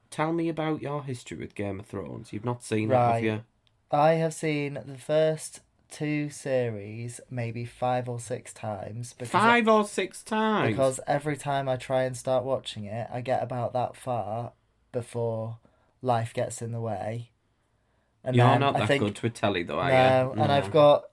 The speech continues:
Speaker 2: I think, last, last time I watched any Game of Thrones was in twenty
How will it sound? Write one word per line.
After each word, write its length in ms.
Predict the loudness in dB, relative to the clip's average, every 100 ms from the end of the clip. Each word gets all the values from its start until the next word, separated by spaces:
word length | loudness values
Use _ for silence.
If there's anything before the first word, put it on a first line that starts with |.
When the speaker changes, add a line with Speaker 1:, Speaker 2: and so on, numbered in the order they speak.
| _
Speaker 2:
I 80 | -8
think, 560 | 4 6 6 4 -8 -18 _ _ -20 -20 -14 0
last, 380 | 2 2 -4 -14 -4
last 300 | 2 2 2
time 340 | 0 2 2 0
I 340 | 0 0 -2
watched 400 | -2 -2 -2 -6
any 160 | -8 -8
Game 260 | -8 -8
of 140 | -8 -10
Thrones 640 | -10 -10 -10 -10 -12 -14 _ _ _ _ -20 _
was 680 | -4 -2 -2 -4 -8 -10 -14 _ _ _ _ _ -6
in 1200 | -6 -6 -10 -14 -14 -14 -18 -18 -20 -18 -16 -14 -16 _ _ -20
twenty 1120 | -14 -12 -12 -14 -18 -14 -12 -12 -12 -12